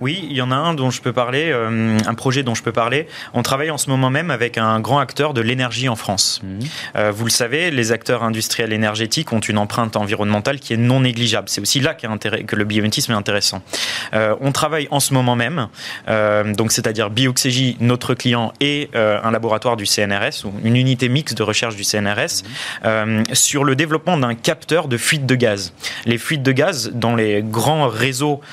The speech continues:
Speaker 1: euh, d'acheminement représentent une menace pour l'environnement et pour la stabilité climatique, ça c'est évident. Et donc ce que fait Bioxégie, c'est qu'on est allé en fait, euh, tr-, euh, repérer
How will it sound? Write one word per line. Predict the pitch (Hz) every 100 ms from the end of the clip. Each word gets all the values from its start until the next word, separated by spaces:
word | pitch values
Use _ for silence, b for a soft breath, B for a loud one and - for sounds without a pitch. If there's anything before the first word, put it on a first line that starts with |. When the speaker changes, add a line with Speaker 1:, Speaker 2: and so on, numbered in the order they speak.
| B -
Speaker 1:
euh, | 104
d'acheminement | 107 117 127 120 120 139
représentent | 151 117 - 120 127 123
une | - 113 110
menace | 110 120 127
pour | - 113
l'environnement | 117 113 117 113 117 139 - B -
et |
pour | 117 113
la |
stabilité | 104 113 110 110 110
climatique, | 107 107 101 - 175
ça | -
c'est | 110 110
évident. | 101 107 110 175 B B B
Et | 120
donc | 127 131
ce |
que | -
fait | 160 170
Bioxégie, | 143 135 - 131 143
c'est | 202 139
qu'on | 123 123
est | 135 151
allé | 151 151
en | 127
fait, | 123 127 110 -
euh, | - 107 104
tr-, | 107 - -
euh, | 113 107 107
repérer | 120 160 165 156 160